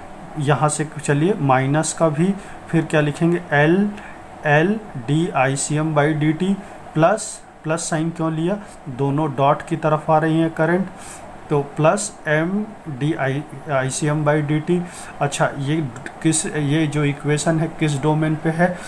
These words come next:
ए, time domain पे। frequency domain में क्या करते हैं? D by D T को किससे replace कर देते हैं? J omega से। और यहाँ से V by I C M निकाला तो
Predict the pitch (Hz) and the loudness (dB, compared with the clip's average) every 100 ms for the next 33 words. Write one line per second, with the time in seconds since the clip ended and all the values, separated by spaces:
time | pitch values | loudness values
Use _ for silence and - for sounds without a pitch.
0 | - - 156 143 143 131 147 156 151 151 | -14 -4 2 2 4 2 2 0 0 0
1 | 156 156 190 202 143 139 147 143 156 139 | -2 -4 -8 -4 -4 -2 -2 -2 -2 0
2 | 143 147 147 147 151 151 143 151 139 156 | 2 2 2 0 0 0 0 -2 0 0
3 | 175 143 135 139 143 143 135 135 147 139 | 0 0 0 0 2 2 0 -2 -2 -2
4 | 139 143 - 165 143 143 143 147 - 147 | -4 -4 -2 -2 0 -2 0 0 0 0
5 | 143 147 147 156 175 175 - - 143 117 | 2 0 2 2 2 -2 -10 -10 -8 0
6 | 147 147 143 139 147 143 175 175 - - | 2 4 2 2 2 2 -2 -2 -6 -12
7 | - 143 135 127 147 151 123 139 143 135 | -2 0 0 0 0 -2 -2 -2 0 2
8 | 139 143 135 131 - 147 143 139 135 139 | 0 0 0 0 -2 0 2 2 2 2
9 | 135 160 151 | 4 4 0